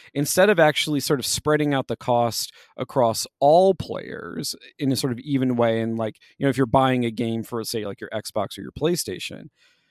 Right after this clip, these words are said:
what the economic model there is, is this recognition that, like, a certain percentage of the people that play the game, we can actually get them to spend gobs of money.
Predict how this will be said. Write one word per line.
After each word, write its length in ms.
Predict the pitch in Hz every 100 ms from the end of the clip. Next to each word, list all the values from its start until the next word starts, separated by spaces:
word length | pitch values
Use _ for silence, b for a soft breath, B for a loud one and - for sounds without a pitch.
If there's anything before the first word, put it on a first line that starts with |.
| _
what 300 | - 151 165 - _
the 160 | 135 156
economic 420 | 175 165 147 139
model 300 | 143 131 123
there 280 | 117 175 165
is, 240 | 120 120
is 140 | 123 127
this 220 | 135 -
recognition 640 | 160 156 135 131 - 127
that, 120 | 120
like, 280 | 123 117 - b b b
a 80 | 139
certain 360 | - 214 175 165
percentage 1040 | - 123 - - 208 - 117 87 107 120 -
of 140 | 131
the 80 | 131
people 420 | - 156 143 127 -
that 140 | 131 -
play 220 | - 196
the 140 | 139
game, 300 | 110 107 107 b b -
we 100 | 147
can 160 | 160 135
actually 540 | 139 143 - 143 131
get 280 | 110 170 -
them 200 | 143 131
to 160 | 135
spend 480 | 127 - 135 131 123 - _ _ 131 117
gobs 640 | 135 175 233 254 190 143
of 220 | 139 107
money. 560 | 107 98 - 101 127